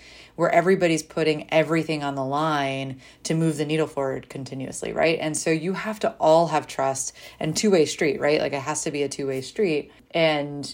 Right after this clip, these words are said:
it's really, really difficult to do that if you've never met the person on the other side of the phone, right? And so, um, I think we do have much better tools now, right? Zoom just works a lot better as we're all on Zoom now.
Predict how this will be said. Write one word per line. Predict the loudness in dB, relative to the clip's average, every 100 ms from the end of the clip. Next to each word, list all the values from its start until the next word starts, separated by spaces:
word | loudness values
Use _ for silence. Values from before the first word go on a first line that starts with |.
| -2
it's | 0 2
really, | 2 4 6
really | 8 6
difficult | 4 -2 -6
to | -4
do | -4
that | -2
if | -2
you've | -4 -2
never | 0 0
met | -2 -6
the | -4
person | 0 0 0
on | -4
the | -4 -2
other | -2 -2 -4 -4
side | -2 0
of | 0
the |
phone, | 2 4 4
right? | 2 0 0
And | 0 0
so, | 4 6 8 6 2 -8 -20 -2
um, | 4 6 6 4
I | 2
think | 2 0
we | 0
do | 0 2
have | 2 2
much | 0 -2
better | 0 0
tools | 0 -4 -4
now, | -4 -4
right? | -2 -2 -2
Zoom | -4 -4 -2
just | -4 -2
works | -4 -4 -4
a | -2
lot | -2 -2
better | -4 -2 -2 -4 -6 -14 -12
as | -4
we're | -2
all | -2
on | -4
Zoom | -6 -6
now. | 4 6 8 6 2